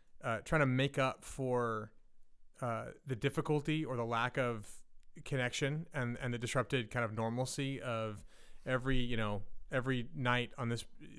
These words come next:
every weeknight, uh, a week, we, we come and see each other this way. So there's a,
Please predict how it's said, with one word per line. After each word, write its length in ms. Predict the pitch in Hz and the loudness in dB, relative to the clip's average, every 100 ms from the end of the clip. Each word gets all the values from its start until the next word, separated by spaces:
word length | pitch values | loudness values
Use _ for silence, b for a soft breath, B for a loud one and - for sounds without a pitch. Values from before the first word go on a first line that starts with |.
| 151 131 151 | -6 -6 -4
every 220 | 156 135 | -2 0
weeknight, 460 | 123 123 131 117 110 - 147 | 2 0 2 2 0 -4 -8
uh, 580 | 120 117 120 117 110 | -6 -6 -8 -10 -6
a 60 | 127 | -2
week, 300 | 120 185 - 151 | 0 0 -2 -8
we, 200 | 123 120 | -8 -6
we 120 | 131 | -8
come 260 | - 120 110 | -4 -2 0
and 140 | 104 | 0
see 120 | - | -2
each 160 | 117 104 | -4 -2
other 180 | 110 107 | -2 -2
this 180 | 101 - | -4 -4
way. 140 | 107 | -4
So 120 | 101 113 | -4 -6
there's 140 | |
a, 20 | 110 | -6